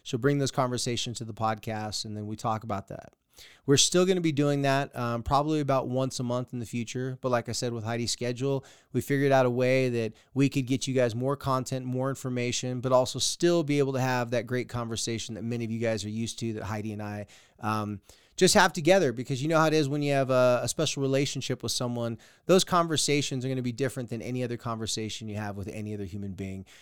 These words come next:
And so we've been recording those conversations between Heidi and I for quite some time, and we're gonna continue to record those conversations.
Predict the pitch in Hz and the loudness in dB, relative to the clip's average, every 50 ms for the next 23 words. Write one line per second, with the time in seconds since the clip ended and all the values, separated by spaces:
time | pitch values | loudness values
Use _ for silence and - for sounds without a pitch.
0 | - _ - 113 117 107 - 127 120 117 113 107 117 131 131 117 123 117 113 110 | -20 _ -8 -6 -4 -2 0 0 0 0 0 0 2 0 0 0 0 -2 -4 -6
1 | 107 - - 160 160 151 147 143 139 127 - 143 131 123 120 110 - - 120 113 | -6 0 2 2 2 2 2 0 0 0 0 0 0 0 0 -2 -2 -2 -4 -4
2 | - - 120 107 120 110 - - 120 117 117 113 113 113 113 113 110 110 110 107 | -4 -6 -8 -8 -10 -10 -10 -8 -6 -4 -4 -4 -4 -4 -4 -4 -4 -4 -6 -8
3 | - - - - 120 113 110 - - 104 95 - 113 107 107 110 107 95 110 113 | -8 -10 -6 -4 -2 -2 -2 -4 -8 -8 -6 -4 -4 -2 -2 -4 -4 -6 -8 -6
4 | 117 123 120 110 - - 123 - - - 160 165 160 151 139 127 113 - - 123 | -6 -6 -8 -8 -8 -10 -6 -6 -4 -2 -2 0 0 0 0 -2 -2 -2 -4 -4
5 | 117 110 113 107 - - 113 110 104 101 - - 110 104 101 - - - - - | -4 -4 -6 -8 -8 -6 -8 -6 -6 -4 -4 -4 -4 -6 -8 -8 -12 -14 -16 -16
6 | - | -20